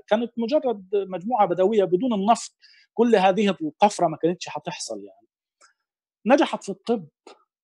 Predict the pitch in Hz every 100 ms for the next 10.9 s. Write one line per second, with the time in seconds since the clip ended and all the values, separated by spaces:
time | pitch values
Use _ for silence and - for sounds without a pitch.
0 | _ _ - 139 139 143 139 139 175 147
1 | - - _ _ _ _ _ _ _ _
2 | _ _ _ _ _ - 139 143 143 139
3 | 139 151 - - 269 277 - - - -
4 | 226 190 151 147 131 151 - 190 208 170
5 | 156 175 196 - 123 131 131 131 131 135
6 | 143 185 185 147 - 156 180 175 151 143
7 | 151 180 156 175 156 147 131 165 143 120
8 | 117 98 _ _ _ _ _ _ _ _
9 | _ _ - 131 135 135 - _ _ _
10 | _ _ _ - - 170 202 143